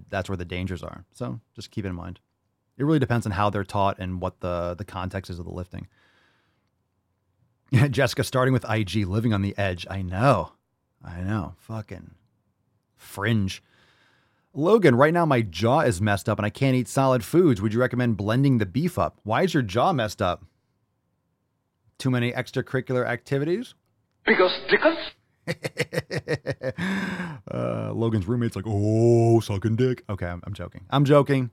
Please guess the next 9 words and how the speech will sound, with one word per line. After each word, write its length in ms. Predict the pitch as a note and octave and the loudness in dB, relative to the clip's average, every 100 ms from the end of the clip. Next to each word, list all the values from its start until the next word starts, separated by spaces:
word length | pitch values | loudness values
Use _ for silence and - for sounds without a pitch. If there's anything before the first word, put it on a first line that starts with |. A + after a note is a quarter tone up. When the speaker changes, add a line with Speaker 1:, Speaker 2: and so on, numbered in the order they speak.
| _ | _
Speaker 1:
kind 300 | A#2 A#2 A#2 | -2 0 2
of. 240 | A#2+ - - _ _ _ _ _ _ _ _ _ _ _ _ _ - | 2 0 -8 _ _ _ _ _ _ _ _ _ _ _ _ _ -18
<sighs> 540 | - - - _ _ | -16 -16 -20 _ _
I 80 | B2 | -14
had 320 | G2+ F#2 E2+ | -10 -10 -10
to. 240 | - E2 E2+ _ _ _ _ - | -10 -14 -14 _ _ _ _ -12
I 120 | G#2 | -12
had 340 | D2+ E2 - | -12 -14 -16
to. 220 | - D#2+ | -14 -16